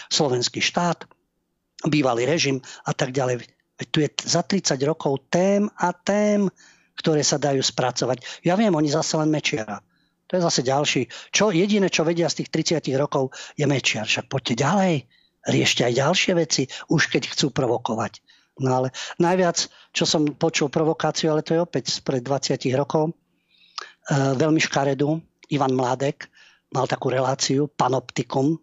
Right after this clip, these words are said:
Ivana Mládka, a v jednej z týchto relácií povedal veľmi škaredú vec. Ja neviem, ale žalovať ho už nemožno spätne.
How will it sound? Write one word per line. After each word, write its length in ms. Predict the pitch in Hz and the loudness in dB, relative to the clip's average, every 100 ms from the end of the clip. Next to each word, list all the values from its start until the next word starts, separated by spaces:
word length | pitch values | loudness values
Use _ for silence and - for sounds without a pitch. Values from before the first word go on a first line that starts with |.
| _ - | _ -8
Ivana 320 | 135 123 123 | -2 0 0
Mládka, 640 | 120 123 131 - 160 165 _ - - - - - | 0 0 -2 -2 -2 -2 _ -20 -16 -16 -12 -2
a 400 | 127 - - - | 0 2 0 0
v 160 | 143 | 0
jednej 320 | 131 135 131 139 | 2 2 2 2
z 160 | - | 0
týchto 160 | 143 - | -2 0
relácií 560 | 123 131 135 - 135 | 2 2 0 0 0
povedal 320 | - 127 131 120 | 0 0 0 0
veľmi 320 | 123 180 220 190 | 2 4 4 2
škaredú 560 | - - 151 151 143 | 0 0 0 0 0
vec. 320 | 123 147 - - - - - - - | 0 -2 -4 -8 -12 -20 -20 -18 -4
Ja 80 | 147 | 0
neviem, 160 | 143 | 0
ale 240 | 120 113 120 | 0 0 0
žalovať 400 | 127 131 123 117 | 0 0 0 0
ho 80 | 127 | 0
už 160 | 113 | 2
nemožno 320 | 156 127 117 | 2 2 0
spätne. 480 | 113 - 131 165 170 | 0 0 0 0 0